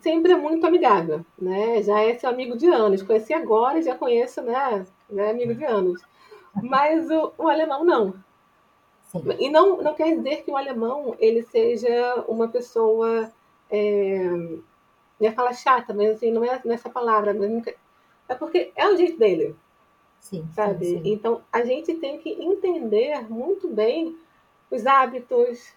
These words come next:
Speaker 1: ahn, comportamentos da cultura que você está vivenciando, porque,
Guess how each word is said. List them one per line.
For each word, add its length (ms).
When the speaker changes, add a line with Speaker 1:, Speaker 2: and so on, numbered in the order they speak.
Speaker 1:
ahn, 680
comportamentos 1000
da 120
cultura 440
que 120
você 320
está 200
vivenciando, 1040
porque, 720